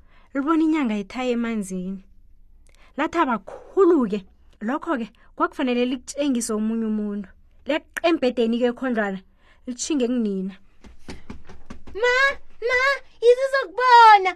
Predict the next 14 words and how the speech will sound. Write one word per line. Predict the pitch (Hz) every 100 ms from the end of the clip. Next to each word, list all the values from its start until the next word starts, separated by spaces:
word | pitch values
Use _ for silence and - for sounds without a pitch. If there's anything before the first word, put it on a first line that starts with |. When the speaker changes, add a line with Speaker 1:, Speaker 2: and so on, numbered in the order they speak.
| - -
Speaker 2:
kunenyanga | 508 539 523 539 440 392 -
ehle | 415 - 453
ithenge | 427 440 440 415 415
edamini | 392 381 381
lokududela." | 381 370 403 339 330 320 285 262 240 226 214 - - - - _ _ _ _ -
Speaker 1:
Hmm, | 202 262 392 359 330 302 - - 320
unina | 330 254 262
lekhondlwana | 269 285 277 226 220
eli-ke, | 240 226 196 - - - - - _
wahlengisa | 262 311 - 330 247 262
umada | 247 247 214
ngomtjhini. | 196 190 185 - 226 196 190 - - - - -
Umtjhini | 311 311 320
lo | 240